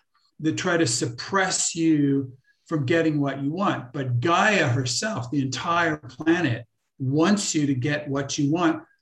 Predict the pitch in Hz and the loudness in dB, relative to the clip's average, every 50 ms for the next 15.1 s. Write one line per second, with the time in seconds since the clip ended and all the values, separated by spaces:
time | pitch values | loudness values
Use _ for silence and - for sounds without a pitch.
0 | _ _ - 180 208 226 214 185 180 170 170 127 147 147 143 151 156 156 165 170 | _ _ -2 0 2 2 4 4 4 4 4 2 0 0 0 2 2 2 0 0
1 | 165 135 175 170 147 - - 160 175 185 196 196 - 123 - - - - - - | -2 -4 -6 -6 -6 -8 -8 -6 -4 -2 -2 -4 -4 -6 -8 -10 -10 -12 -12 -12
2 | - _ _ _ _ _ _ _ _ _ - 143 147 160 160 165 156 139 127 123 | -14 _ _ _ _ _ _ _ _ _ -4 0 2 2 4 2 2 2 2 2
3 | 175 190 165 117 117 - - - - - _ _ _ _ _ _ _ _ _ _ | 2 2 0 0 -4 -6 -8 -10 -12 -14 _ _ _ _ _ _ _ _ _ _
4 | _ _ _ _ _ _ - 156 151 151 147 139 143 165 185 196 208 226 226 226 | _ _ _ _ _ _ -2 -2 0 0 0 0 4 6 6 6 6 6 4 4
5 | 220 214 - - - - - 147 160 175 185 180 - - - 180 165 160 - - | 2 2 0 -2 -6 -4 -2 0 2 2 2 0 -2 -4 -2 -2 -2 -2 -2 -4
6 | 156 151 147 160 160 160 196 156 147 143 143 160 170 170 147 135 135 143 139 - | -4 -2 0 0 0 -2 -2 -4 -2 0 0 2 2 2 0 0 -2 -4 -8 -10
7 | - - _ _ _ _ _ _ - - 214 214 208 208 202 196 123 143 185 196 | -18 -20 _ _ _ _ _ _ -10 -4 -2 0 0 0 -2 -2 -2 0 0 2
8 | 202 196 190 - 190 170 147 143 156 139 123 - - - - - - - 269 254 | 2 2 2 2 2 2 2 2 0 -4 -4 -6 -8 -12 -16 -6 0 4 4 6
9 | 214 156 135 120 110 - - - - _ _ _ _ - 156 165 185 190 196 185 | 6 4 2 0 -2 -6 -8 -16 -20 _ _ _ _ -4 -2 0 2 2 2 2
10 | 185 180 180 180 165 160 135 - - - 170 175 180 165 143 127 123 - - _ | 2 0 0 0 0 0 -2 -4 -8 -8 -6 -4 -2 0 0 -2 -4 -6 -12 _
11 | _ _ _ _ _ - 156 147 - 185 180 190 214 196 - - 214 233 233 240 | _ _ _ _ _ -6 -4 -4 -2 0 0 2 0 0 -2 -2 -2 0 2 2
12 | 247 - 190 165 156 156 156 - - - - 180 208 - - 202 170 208 202 - | 0 2 2 2 2 2 2 0 -6 -8 -6 -4 -4 -2 0 0 2 2 2 2
13 | - 226 202 196 196 180 165 165 160 165 170 - - - 170 156 - - 170 165 | 2 2 2 4 2 2 4 4 4 4 4 2 -2 -2 -2 -2 0 0 -2 -2
14 | - - - 196 196 196 190 175 - - 160 156 143 135 135 131 131 131 127 - | 0 0 0 2 2 2 2 0 -2 -4 -4 -2 0 0 0 -2 -2 -4 -6 -8
15 | - _ | -12 _